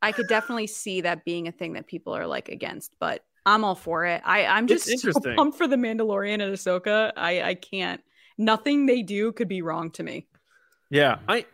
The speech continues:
Speaker 2: I don't know why I'm, I think I'm, I'm excited about that element of it in terms of it being the most interesting out of the synopses. Mando and Pumpor, just because I know what we're gonna get in terms of quality and those characters,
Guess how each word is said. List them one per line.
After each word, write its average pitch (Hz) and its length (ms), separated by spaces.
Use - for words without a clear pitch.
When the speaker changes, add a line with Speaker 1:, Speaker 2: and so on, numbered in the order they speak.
Speaker 2:
I 226 120
don't 339 180
know 302 120
why 190 260
I'm, 170 340
I 147 80
think 220 280
I'm, 151 240
I'm 156 140
excited 190 380
about 147 320
that 143 320
element 147 380
of 156 180
it - 180
in 135 180
terms 143 220
of 127 80
it 127 100
being 139 140
the 127 60
most 123 240
interesting 131 480
out 120 100
of 117 60
the 107 60
synopses. 127 720
Mando 247 400
and 185 80
Pumpor, 180 500
just 160 200
because 151 200
I 139 160
know 139 280
what 127 200
we're 127 140
gonna 123 200
get 117 320
in 120 60
terms 110 280
of 104 120
quality 139 640
and 113 100
those 107 160
characters, 127 720